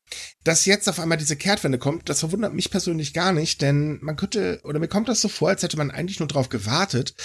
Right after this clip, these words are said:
dass die Zustimmung in der Bevölkerung wieder steigt. Denn die tut's tatsächlich. Also es war eigentlich immer so, nachdem Fukushima halt, ähm, fröhlich in die Luft geflogen ist, war die Meinung gegenüber Atomenergie eher so,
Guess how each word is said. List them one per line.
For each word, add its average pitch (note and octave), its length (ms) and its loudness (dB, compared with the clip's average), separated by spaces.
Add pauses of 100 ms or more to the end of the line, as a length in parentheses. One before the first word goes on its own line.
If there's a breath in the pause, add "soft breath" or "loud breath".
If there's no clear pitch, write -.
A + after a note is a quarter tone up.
(320 loud breath)
dass D3 180 4
die D3+ 100 0
Zustimmung D3 500 2
in - 80 -2
der E3+ 60 0
Bevölkerung D#3+ 540 2
wieder G2 140 -4
steigt. - 300 -2
Denn B2 100 2
die C#3+ 100 -4
tut's G#3+ 240 2
tatsächlich. E3 520 0
Also A2+ 160 0
es - 340 0
war C3 140 4
eigentlich D3 200 0
immer C#3+ 180 2
so, D3 320 2 (360 loud breath)
nachdem E3+ 380 2
Fukushima D#3+ 580 2
halt, D3 400 2
ähm, C#3 580 4
fröhlich C#3+ 400 2
in C#3 80 0
die C#3 60 2
Luft E3+ 180 0
geflogen A2+ 460 2
ist, E3 260 0 (460 loud breath)
war C#3 340 2 (140)
die C#3 640 2
Meinung E3 600 4
gegenüber D#3 600 0
Atomenergie D3+ 1300 -2
eher C#3 240 4
so, C3+ 580 4